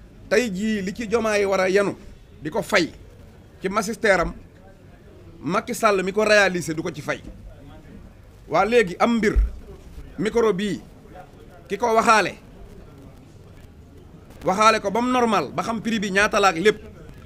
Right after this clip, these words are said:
ak ki, ak ki ko fay, buñ ko doon xëccoo, kan moo ko moom? Normalement kon dañuy wax ne ki, ki fay moo ko war a moom.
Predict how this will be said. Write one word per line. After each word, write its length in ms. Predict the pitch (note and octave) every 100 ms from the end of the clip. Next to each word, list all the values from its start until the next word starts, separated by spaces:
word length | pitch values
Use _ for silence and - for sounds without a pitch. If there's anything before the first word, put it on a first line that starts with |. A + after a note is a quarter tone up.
| - - - - -
ak 160 | G#3
ki, 80 | - G3 -
ak 180 | G3+ A3+
ki 80 | A#3
ko 100 | B3+
fay, 280 | - A3 - - - - - - -
buñ 140 | G3+
ko 120 | A#3 A#3+
doon 140 | A3
xëccoo, 400 | A#3 G#3+ G3 C3 - - - - - - -
kan 140 | G#3+
moo 180 | A3+ G#3
ko 100 | -
moom? 160 | E3 C3 - - - - - - - - - - - - -
Normalement 640 | B2 F#3 A3 A#3 A3+ A3 A3+
kon 120 | A#3+
dañuy 240 | G3+ A3 A3
wax 140 | F#3+
ne 160 | G#3 C#4+ - - - - - - - - - - - -
ki, 200 | F#3 C4+ A3 -
ki 100 | C4+
fay 240 | B3+ F#3 - - - - -
moo 140 | F#3
ko 100 | F3
war 100 | E3+
a 60 | D3+
moom. 180 | C3+